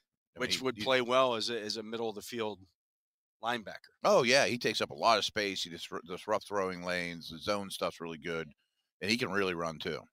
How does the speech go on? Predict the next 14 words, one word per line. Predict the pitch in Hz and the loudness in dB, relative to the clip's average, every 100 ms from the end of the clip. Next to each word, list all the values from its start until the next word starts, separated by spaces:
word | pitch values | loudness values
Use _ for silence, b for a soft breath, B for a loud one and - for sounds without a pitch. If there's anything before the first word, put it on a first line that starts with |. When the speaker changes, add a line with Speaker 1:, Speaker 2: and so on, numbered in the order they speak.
| - | -4
Speaker 2:
Yeah. | 110 - _ _ | -4 -4 _ _
Um, | 95 95 95 92 92 _ _ _ _ _ | -6 -4 -4 -6 -12 _ _ _ _ _
let's | - | -6
see | - - | -2 -2
here. | 101 98 | -2 -2
I, | 98 110 | -4 -4
I | |
finally | 107 147 156 127 | 0 4 4 2
figured | - 127 113 | -2 0 2
out | 110 98 | 2 0
this | 98 - | -2 -4
little, | 107 92 85 _ 107 | -4 -10 -12 _ -10
this | - | -6
whole | 110 95 | -6 -6